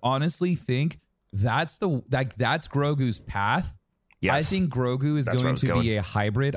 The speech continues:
Speaker 1: I think that, and I think wi-, I, honestly, I think Dave could have taken inspiration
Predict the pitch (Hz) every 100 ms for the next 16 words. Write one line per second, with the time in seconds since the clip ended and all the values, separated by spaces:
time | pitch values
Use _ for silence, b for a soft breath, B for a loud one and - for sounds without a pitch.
0 | - 123 131 - - 123 - 131 127 -
1 | 175 180 - - 90 - 117 139 - 123
2 | - 131 208 139 131 135 117 139 160 117
3 | 120 135 117 127 110 127 123 123 110 104
4 | 107 123 - 113 107 160 - 92 98